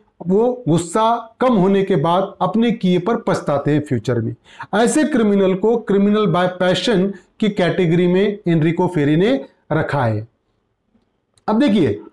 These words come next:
एनरिको फेरी का मानना यह था कि the social economic factors according to Ferry consist of, जो सोशल इकोनॉमिकल फैक्टर्स है क्राइम, क्राइम करने के पीछे,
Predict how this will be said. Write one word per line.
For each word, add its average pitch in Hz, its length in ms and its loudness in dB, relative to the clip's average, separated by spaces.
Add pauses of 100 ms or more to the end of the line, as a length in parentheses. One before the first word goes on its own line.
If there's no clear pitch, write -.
(920)
एनरिको 294 300 2
फेरी 269 220 0
का 277 80 2
मानना 247 260 0
यह 262 140 0
था 196 480 -2 (140)
कि 254 60 0
the 240 120 2
social 269 400 2
economic 247 520 2
factors 208 420 0
according 214 480 0
to 220 120 0
Ferry 220 400 0
consist 196 400 0
of, 127 140 0 (1120)
जो 214 100 2
सोशल 233 420 2
इकोनॉमिकल 226 680 0
फैक्टर्स 202 580 -2
है 226 120 2
क्राइम, 185 500 0
क्राइम 175 640 0
करने 202 300 2
के 202 100 2
पीछे, 190 400 0